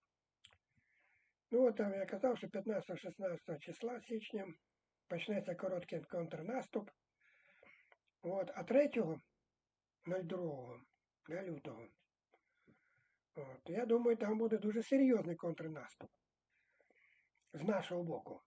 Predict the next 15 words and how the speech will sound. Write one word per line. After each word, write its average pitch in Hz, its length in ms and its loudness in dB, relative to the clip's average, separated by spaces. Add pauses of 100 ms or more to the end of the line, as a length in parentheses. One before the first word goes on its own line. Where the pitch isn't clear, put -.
(1200)
Тобто, 247 520 6
ну, 214 300 -2
скажімо 226 380 2
так, 208 160 -2
буде, 220 240 2 (1000)
ну, 180 180 -8
скажімо, 202 320 -8 (180)
продовжуватися 214 800 2
не 190 120 -8
менше 214 320 -2
двох 175 220 -6
тижнів, 202 320 -2
а 175 40 -2
може 185 260 -4
місяць. - 460 -10